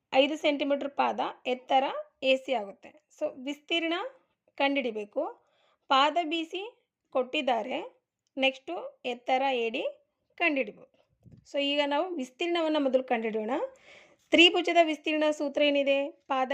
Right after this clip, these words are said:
ಇಂಟು ಎತ್ತರ ಭಾಗಿಲೆ ಎರಡು. So, ಪಾದ ಎ ಬಿ ಅಂತ ಒಂದು ಸಾರಿ ಬರ್ಕೊಳ್ಳೋಣ, ಇಂಟು ಎ ಸಿ ಅಂತ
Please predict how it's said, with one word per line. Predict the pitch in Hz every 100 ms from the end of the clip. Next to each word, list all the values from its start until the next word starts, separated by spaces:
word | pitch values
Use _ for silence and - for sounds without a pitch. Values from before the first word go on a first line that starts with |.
| 277
ಇಂಟು | 277 262
ಎತ್ತರ | 262 254 - 262
ಭಾಗಿಲೆ | 262 254 247 254 330 605 - _ _ _ -
ಎರಡು. | 294 240 - - _ _ _
So, | 311
ಪಾದ | 294 285 294 311 339 359
ಎ | 294 285
ಬಿ | 269 294
ಅಂತ | 277
ಒಂದು | 285 269
ಸಾರಿ | 269 254
ಬರ್ಕೊಳ್ಳೋಣ, | 240 226 220 214 214 320 523 - _ _ -
ಇಂಟು | 262 262 285 285
ಎ | 233 262
ಸಿ | 277 302
ಅಂತ | 285 277